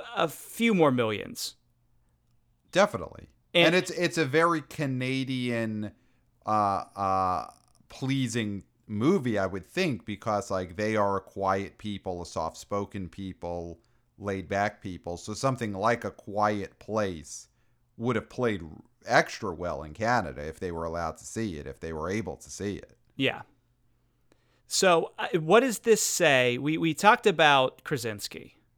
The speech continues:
Speaker 2: Mm-hmm.
Speaker 1: What does this say for Emily Blunt?
Speaker 2: Yeah. I mean, we mentioned this on our summer preview episode with,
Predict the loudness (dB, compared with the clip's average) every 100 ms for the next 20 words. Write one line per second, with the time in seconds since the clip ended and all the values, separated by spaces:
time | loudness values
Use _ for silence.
0 | _ _ _ _ _ _ -8 -8 -6 -8
1 | -10 -12 -18 _ _ _ _ _ _ _
2 | _ _ _ _ -8 2 2 2 0 -2
3 | 0 0 0 0 0 0 0 2 2 -2
4 | _ _ _ _ _ _ _ _ _ _
5 | _ _ -12 -2 2 2 2 -6 _ -10
6 | -6 -2 -2 -6 _ _ _ -12 -4 -2
7 | -2 -2 -2 -2 -4 -2 -2 -2 -8 -8
8 | -2 0 2 0 -2 0 0 2 2 2
9 | -2 _ _ _ -4 -2 0 0 0 0
10 | -4 -4 0 0 0 -4 -4 -4 -6